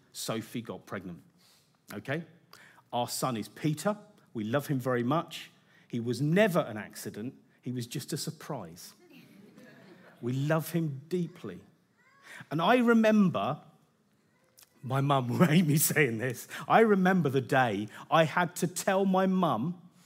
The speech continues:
"I've got my girlfriend pregnant." Now,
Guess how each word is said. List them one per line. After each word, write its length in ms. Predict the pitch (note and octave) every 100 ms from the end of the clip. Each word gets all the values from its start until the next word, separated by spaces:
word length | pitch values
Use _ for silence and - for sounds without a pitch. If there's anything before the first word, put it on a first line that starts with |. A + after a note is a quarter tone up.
| _ - - - _ _ -
"I've 220 | B2 A#2
got 320 | F3+ E3+ F3
my 120 | D3+ C#3+
girlfriend 760 | D#3 D3 B2+ - A#2+ A2+ -
pregnant." 420 | - G#2 F#2 F2 _ _ _ _ _ _ _ _ _ _ _ _ _ _ - - - -
Now, 320 | E3 F3